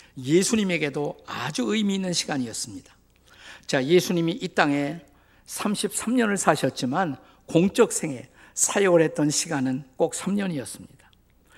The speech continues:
이 삼 년 동안 예수님은 제자들을 부르셨어요. 그들을 가르치시고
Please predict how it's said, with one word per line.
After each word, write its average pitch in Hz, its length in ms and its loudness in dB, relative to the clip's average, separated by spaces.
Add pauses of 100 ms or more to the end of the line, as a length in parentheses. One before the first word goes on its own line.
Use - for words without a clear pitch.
(180)
이 170 80 2
삼 226 220 0
년 233 200 2
동안 156 460 0 (280)
예수님은 160 540 0
제자들을 175 480 0
부르셨어요. 127 640 -6 (600)
그들을 135 340 0
가르치시고 160 1000 -2